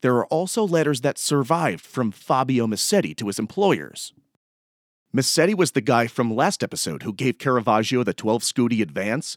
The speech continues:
then another twenty scudi advance to complete a painting that Caravaggio never did. Yeah,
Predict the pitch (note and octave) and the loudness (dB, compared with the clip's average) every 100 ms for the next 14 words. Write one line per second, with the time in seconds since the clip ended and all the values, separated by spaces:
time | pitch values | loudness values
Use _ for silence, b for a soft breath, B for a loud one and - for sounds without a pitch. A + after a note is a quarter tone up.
0 | b - C3+ A#2+ G#2+ A#2 D3 D3 - D3 | b -2 0 2 2 0 0 -4 -4 -2
1 | D3+ - - D3+ D#3 C3+ A#2 C3 D3+ - | -2 -2 0 0 2 -2 0 -2 -2 -4
2 | A2+ G#2 - C#3 A2+ - C3+ C3+ D#3+ A2+ | -6 -6 -2 0 0 -2 -4 -2 -4 -4
3 | - B2+ C#3 C#3 C3+ C#3 C#3 C3 C3+ C#3+ | -4 -2 0 -2 0 2 2 2 2 0
4 | B2+ C#3+ E3+ G#3 B B G#3 | 2 2 2 -2 B B 2